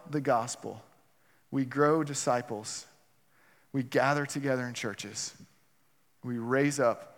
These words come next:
faithful men and women, faithful leaders, and then we exit,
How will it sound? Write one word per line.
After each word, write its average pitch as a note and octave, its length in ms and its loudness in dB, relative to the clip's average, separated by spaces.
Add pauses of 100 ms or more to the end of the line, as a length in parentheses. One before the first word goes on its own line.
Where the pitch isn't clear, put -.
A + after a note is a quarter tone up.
(120)
faithful B2+ 500 -2
men A#2 160 -2
and A2+ 120 -4
women, G2+ 360 -8
faithful C3 460 -4
leaders, G2+ 480 -8 (680)
and B2 180 -2
then A#2+ 140 -2
we A#2 200 -4
exit, A#2 400 2